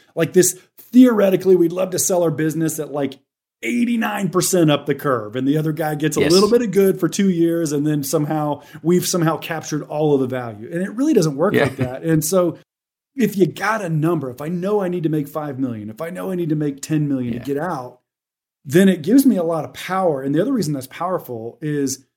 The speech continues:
Speaker 1: a lot of these equity firms will play games with the offers. They'll be like, "Hey, guess what? I'll give you an eight X multiple, but
Speaker 2: Yeah.
Speaker 1: you gotta throw in two million dollars in inventory, and you're gonna have an earn out
Speaker 2: Yeah.
Speaker 1: over five years, and this and that and the other." And so,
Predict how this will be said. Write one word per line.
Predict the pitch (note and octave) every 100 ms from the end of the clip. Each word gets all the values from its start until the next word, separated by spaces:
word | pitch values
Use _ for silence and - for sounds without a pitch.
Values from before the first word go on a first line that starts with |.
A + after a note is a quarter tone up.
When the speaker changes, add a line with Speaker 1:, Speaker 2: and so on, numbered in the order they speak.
| _ -
Speaker 1:
a | C#3
lot | F3 C#4
of |
these | C4+ D3+
equity | E3+ F3 D3
firms | - C3+ B2
will | B2
play | - C#3
games | B2+ C3+ C3
with | A2
the |
offers. | A2+ B2+ - A2
They'll | D3
be | D3 D3+
like, | D3 C#3
"Hey, | F#3 C#3+
guess | D#3 D3+
what? | D3+ -
I'll | D3+ G3+
give | F3 C#3
you | F3 D#3
an | - -
eight | G3+ F#3
X | B2+ -
multiple, | B2 A2 - A#2 A2+ _ _ _ _ _
but | G#3+ F#3+ -
Speaker 2:
Yeah. | A2+ - _ _
Speaker 1:
you | C#3+
gotta | D3+ D#3
throw | D3+ F3+ F3
in | E3
two | - F#3+
million | F3 E3+
dollars | D#3+ D#3+ D#3 C3
in |
inventory, | D3 D3 C3+ B2 A2+ A#2+ E3 E3
and | D#3+ D#3 D#3 _
you're | D3+
gonna | D#3+ D3+
have | D3+
an | D3+
earn | E3
out | D#3 C#3+
Speaker 2:
Yeah. |
Speaker 1:
over | C#3+ C3+
five | F#3 D#3+ D3
years, | C#3 C#3+ C3+ B2
and | D3 D3
this | D3 C#3+
and | C#3 C3+
that | C#3
and | C3
the | C3+
other." | F3 C3
And | B2
so, | A#2+ F3 D3